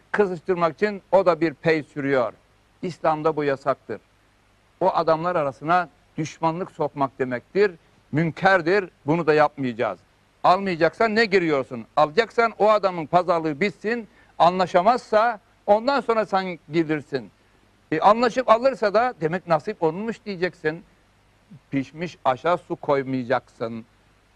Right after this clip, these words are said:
Ayrıca pazarlık sırasında müdahale ederekten, e, insanların düşmanlık duygularını kabartmayacaksın. Yanlış iş yapmayacaksın. Pazarlık kış-, kızıştırmak da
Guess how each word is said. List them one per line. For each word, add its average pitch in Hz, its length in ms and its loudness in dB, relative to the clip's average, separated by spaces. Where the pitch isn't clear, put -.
Ayrıca 135 440 2
pazarlık 135 500 -2
sırasında 135 540 -4
müdahale 139 460 0
ederekten, 175 680 -2
e, 127 40 -2
insanların 139 800 -2
düşmanlık 135 580 -6
duygularını 127 480 -6
kabartmayacaksın. 151 1040 -2
Yanlış 151 360 0
iş 156 160 -6
yapmayacaksın. 139 600 -2
Pazarlık 208 480 2
kış-, 185 300 -6
kızıştırmak 180 720 0
da 160 180 4